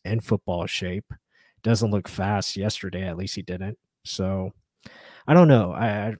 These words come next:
I'm not sure that project will work very long. He might get cut here soon. Um, so we'll just have to wait and see on the running back room. But obviously, I, I feel like Leonard and Gio, you'll probably get those guys back for the playoffs. And I think that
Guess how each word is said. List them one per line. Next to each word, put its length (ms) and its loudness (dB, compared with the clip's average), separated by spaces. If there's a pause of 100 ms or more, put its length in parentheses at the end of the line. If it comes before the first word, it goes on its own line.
(120)
I'm 120 -2
not 140 0
sure 180 2
that 320 0
project 540 2
will 340 -4 (280)
work 400 0 (480)
very 220 4
long. 320 -2
He 160 -4
might 180 0
get 180 -6
cut 200 -4
here 200 -6
soon. 380 -8 (560)
Um, 500 -8 (580)
so 140 6
we'll 80 8
just 160 4
have 120 4
to 80 0
wait 100 6
and 80 -2
see 160 2
on 80 2
the 60 -2
running 200 0
back 240 -4
room. 300 -8
But 320 -4
obviously, 480 0
I, 220 -2
I 160 -2
feel 240 2
like 300 -2
Leonard 440 0
and 260 -8
Gio, 520 -2 (640)
you'll 120 2
probably 220 4
get 200 -2
those 200 -4
guys 260 -4
back 240 -6
for 100 -8
the 60 -6
playoffs. 440 -6
And 80 -6
I 60 -6
think 220 -8
that 240 -6